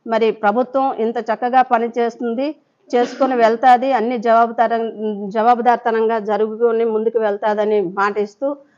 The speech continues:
మరి ఈరోజు ఈ సమావేశానికి విచ్చేసిన ప్రతి ఒక్కరికి కూడా హృదయపూర్వక ధన్యవాదాలు తెలియజేసుకుంటున్నాను. ప్రత్యేకంగా పనిచేశారు అని కొంతమంది అనుకోవడం వాళ్ళు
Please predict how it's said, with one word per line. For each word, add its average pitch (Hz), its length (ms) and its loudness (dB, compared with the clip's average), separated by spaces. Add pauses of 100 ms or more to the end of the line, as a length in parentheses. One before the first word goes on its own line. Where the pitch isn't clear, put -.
(120)
మరి 233 160 2
ఈరోజు 233 680 2 (100)
ఈ 220 240 0
సమావేశానికి 226 800 0
విచ్చేసిన 208 480 -4
ప్రతి 214 360 -4
ఒక్కరికి 233 480 -6
కూడా 233 300 0
హృదయపూర్వక 214 500 -4
ధన్యవాదాలు 208 560 -2
తెలియజేసుకుంటున్నాను. 165 920 -8
ప్రత్యేకంగా 262 640 -4
పనిచేశారు 247 1000 2
అని 233 160 -2
కొంతమంది 233 540 -2
అనుకోవడం 233 580 0
వాళ్ళు 220 320 2